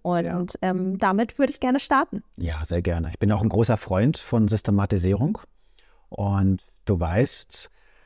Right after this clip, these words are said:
Speaker 2: der ayurvedische Lebensstil, der ist ganz wichtig im Ayurveda. Das ist eine große Säule der Therapie und auch der Ursachenforschung.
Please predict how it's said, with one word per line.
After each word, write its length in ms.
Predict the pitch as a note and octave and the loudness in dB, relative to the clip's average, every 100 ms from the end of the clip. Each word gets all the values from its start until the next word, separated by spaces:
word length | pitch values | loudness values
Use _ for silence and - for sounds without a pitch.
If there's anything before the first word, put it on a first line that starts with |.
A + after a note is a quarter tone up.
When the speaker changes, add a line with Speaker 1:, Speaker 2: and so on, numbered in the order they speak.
| _ _ - | _ _ -2
Speaker 2:
der 120 | G2+ | 0
ayurvedische 440 | G2+ F#2+ G#2+ - | 0 0 0 0
Lebensstil, 760 | F2 G2 G#2+ B2 - A2 A#2+ D#3 | 0 2 2 0 0 2 4 2
der 140 | B2 | 2
ist 100 | A#2+ | 0
ganz 220 | A#2+ A2+ A#2 | -2 -2 -2
wichtig 260 | - A#2 | -2 0
im 180 | B2 A#2 | 0 0
Ayurveda. 600 | A2+ A2+ G2+ G2+ A#2 C3+ | 0 0 2 2 2 0
Das 160 | A2+ G#2 | -2 -4
ist 80 | |
eine 280 | - G#2 A2+ | -4 -2 0
große 540 | G2+ F2+ G2 A#2 - F#2+ | 0 0 0 0 0 -2
Säule 800 | F2+ D#2 D#2 F#2+ A2 C#3 G3 - _ _ - | -2 -4 -2 0 2 2 0 -4 _ _ -4
der 120 | G2 | -4
Therapie 800 | - F#2+ F2+ F2+ - - F2 D3 A3+ _ _ _ _ _ _ _ _ | -2 -4 -2 -4 -6 -2 2 2 -2 _ _ _ _ _ _ _ _
und 320 | G#2+ C#3 E3 | 0 2 2
auch 280 | B2+ C#3 - | 0 -2 -4
der 200 | - A#2+ | -4 -2
Ursachenforschung. 1160 | C3+ C#3 B2 A#2+ A#2+ - A#2 A2+ A#2 - D2+ | 2 2 4 0 -2 -4 0 2 0 -2 -8